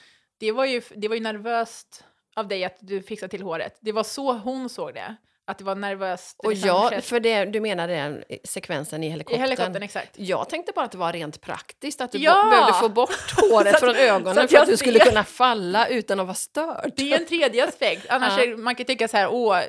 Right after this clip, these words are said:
Speaker 1: så vad ska hålla, för det var någon som typ bara så här, du är ju inte alls så utseende, liksom så här.
Speaker 2: Nej.
Speaker 1: Men, så att jag insåg att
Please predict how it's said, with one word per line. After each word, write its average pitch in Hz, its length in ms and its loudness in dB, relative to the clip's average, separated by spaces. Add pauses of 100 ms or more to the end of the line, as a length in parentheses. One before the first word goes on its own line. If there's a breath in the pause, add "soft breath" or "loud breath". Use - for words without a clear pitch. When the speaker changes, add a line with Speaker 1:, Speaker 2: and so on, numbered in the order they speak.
(140)
Speaker 1:
så - 220 -14
vad 220 260 -2
ska - 100 -10
hålla, 208 180 -6 (160)
för 226 80 -4
det 226 80 -6
var 233 80 0
någon 220 180 -4
som 202 100 -12
typ 208 160 -6
bara 190 200 0
så 190 80 -4
här, 151 200 -2 (260 soft breath)
du 226 100 -6
är 240 100 -2
ju 247 60 -4
inte 240 160 -4
alls 240 460 -2
så 196 140 -10
utseende, 170 640 -10
liksom 190 280 -14
så 202 60 -10
här. 147 140 -6
Speaker 2:
Nej. 202 640 -10
Speaker 1:
Men, 254 340 -2 (120)
så 262 160 -4
att 233 120 -4
jag 254 180 0
insåg 254 460 -6
att 202 240 -6